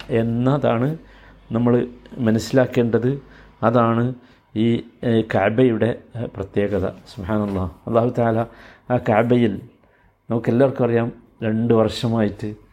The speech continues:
ആഗ്രഹിക്കുന്ന എല്ലാവർക്കും അവിടെ എത്താൻ കഴിയുന്നില്ല. അല്ലാഹു തആല എല്ലാവർക്കും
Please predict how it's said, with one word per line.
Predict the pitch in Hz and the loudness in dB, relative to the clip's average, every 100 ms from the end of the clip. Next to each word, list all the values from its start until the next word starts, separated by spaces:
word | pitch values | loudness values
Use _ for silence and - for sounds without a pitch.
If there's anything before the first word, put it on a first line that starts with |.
| _ _ _ - | _ _ _ -2
ആഗ്രഹിക്കുന്ന | 131 135 139 139 135 135 131 | 0 2 4 2 2 0 2
എല്ലാവർക്കും | 123 123 117 117 | 4 2 0 -2
അവിടെ | 113 | -2
എത്താൻ | - 127 120 | 0 0 0
കഴിയുന്നില്ല. | 101 87 85 85 - _ _ _ _ _ _ _ _ 113 | -2 -4 -10 -14 -20 _ _ _ _ _ _ _ _ -2
അല്ലാഹു | 117 113 131 | 0 2 2
തആല | 117 | 4
എല്ലാവർക്കും | 110 113 127 131 127 113 | 4 4 4 2 0 -6